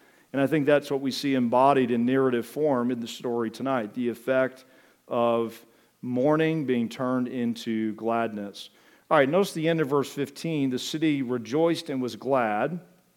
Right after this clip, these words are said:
Verse sixteen, the Jews had light. I love this, just these words of description. The Jews had light and gladness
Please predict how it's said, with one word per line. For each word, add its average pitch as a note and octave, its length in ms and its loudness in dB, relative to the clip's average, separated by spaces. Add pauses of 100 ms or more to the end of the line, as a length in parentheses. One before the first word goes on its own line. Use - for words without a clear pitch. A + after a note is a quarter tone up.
(1600)
Verse C#3 300 2
sixteen, D#3 880 -2 (240)
the C3 80 -4
Jews D#3+ 460 -2
had C3+ 340 2
light. C#3 460 4
I D3 40 0
love C3+ 320 2
this, A2 160 -4
just C#3 240 -8
these B2+ 220 0
words C3 460 2
of G#2+ 100 -10
description. A#2+ 560 -4
The A#2 80 -2
Jews C#3 320 -4
had A2+ 240 -4
light C#3+ 500 0 (680)
and C3 180 0
gladness D#3+ 840 2